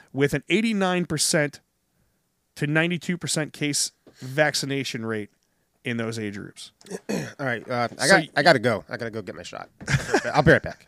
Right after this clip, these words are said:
Speaker 1: <laughs> No, I mean, you could make the, you could make the argument really quick that the reason why there's more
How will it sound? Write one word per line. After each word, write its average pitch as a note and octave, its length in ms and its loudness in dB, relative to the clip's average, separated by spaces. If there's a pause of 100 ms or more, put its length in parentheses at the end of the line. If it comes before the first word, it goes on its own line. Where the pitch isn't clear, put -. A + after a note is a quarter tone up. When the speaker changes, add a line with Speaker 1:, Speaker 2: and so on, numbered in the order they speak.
(120)
Speaker 1:
<laughs> - 140 -6
No, F4+ 100 6
I D#4 60 8
mean, C4+ 180 6
you D4 100 8
could D#4+ 160 4
make B3 200 2
the, A#3 80 -8
you G3 180 0
could B3+ 100 0
make A3 180 6
the F3 100 2
argument A#2+ 340 2
really C#3 240 2
quick G#2+ 320 -2
that A#2 300 -2 (720)
the D#3+ 100 2
reason F#3 380 4
why D#3 160 2
there's C#3 200 -2
more D3+ 460 2